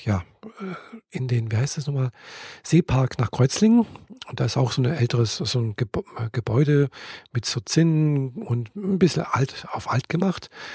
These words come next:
aber das so ganz alt ist es, glaub nicht, aber ich weiß es nicht genau, wie alt es ist, aber egal. Jedenfalls, äh, haben wir da ein kleines Fotoshooting veranstaltet, Jeanette als Fotomodell, ich als Fotografin und, äh, Farah war auch mit dabei als, äh,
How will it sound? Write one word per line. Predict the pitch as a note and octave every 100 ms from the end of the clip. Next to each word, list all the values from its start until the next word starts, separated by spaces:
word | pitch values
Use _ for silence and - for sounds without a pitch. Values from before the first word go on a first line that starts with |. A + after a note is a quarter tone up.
| - - - -
aber | B2+
das | A#2+
so | C3 B2+ A#2
ganz | A#2 C#3+ -
alt | B2+ C#3
ist | -
es, | -
glaub | - G2+ -
nicht, | E3+ - -
aber | C#3 C3+
ich | - -
weiß | A#2 C3+
es | A#2+
nicht | A2+ -
genau, | C3+ C#3
wie | A2
alt | C#3 D#3+
es | D#3+
ist, | D3+ - G3
aber | D3 C#3+
egal. | A#2 C#3+ - - - -
Jedenfalls, | G3+ E3+ D3
äh, | D3+ C#3+ C3 - -
haben | C#3
wir | C#3
da | C3 A#2+
ein | A2+
kleines | B2+ B2 A2
Fotoshooting | F3 G#3 - G3 F3+ E3
veranstaltet, | D#3 D#3+ - E3 D#3 D3+ - - - - - - -
Jeanette | C#3 D3+ -
als | A#2 -
Fotomodell, | D#3+ G3 F#3+ G3 F#3+ F#3 D#3+ -
ich | - C3
als | A#2+
Fotografin | C#3 B2 - C3 - G#3+ G#3+ - -
und, | C3 C3
äh, | B2+ B2
Farah | A2+ B2 D#3+ E3+ C3+
war | B2
auch |
mit | E3 -
dabei | - D#3 D#3
als, | A2+ - -
äh, | B2+ A#2